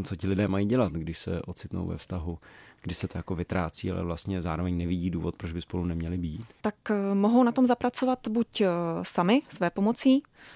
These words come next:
Speaker 2: že si opravdu sednou a otevřeně si řeknou, co jim vadí, co by chtěli, jak by to chtěli. A pokud tam ta motivace je z obou stran, tak, eh, na tom začít pracovat. A,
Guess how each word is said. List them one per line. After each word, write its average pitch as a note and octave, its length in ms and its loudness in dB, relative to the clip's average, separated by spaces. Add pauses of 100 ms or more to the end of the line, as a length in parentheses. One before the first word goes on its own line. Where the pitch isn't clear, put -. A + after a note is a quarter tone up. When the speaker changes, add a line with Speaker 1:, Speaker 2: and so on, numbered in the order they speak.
(100)
Speaker 2:
že G3 140 -2
si - 160 0
opravdu G3 440 2 (220)
sednou G3+ 580 4
a - 60 2
otevřeně G3 500 2
si G#3 140 2
řeknou, F#3 640 2 (840)
co - 200 6
jim G#3+ 160 8
vadí, F#3 480 0
co - 180 2
by G3 100 2
chtěli, F3+ 600 2
jak F3 140 4
by G3+ 120 4
to G#3 140 2
chtěli. F#3+ 540 2 (460)
A F#3 260 4
pokud G3+ 260 2
tam G3 160 4
ta G#3+ 80 4
motivace G3 520 2
je F#3+ 180 6
z - 100 -2
obou G3 220 2
stran, G3 460 2 (120)
tak, F3 140 -6 (140)
eh, F3+ 480 2
na F3 80 0
tom G3 160 2
začít F#3+ 260 0
pracovat. A3 520 2 (680)
A, F#3 480 2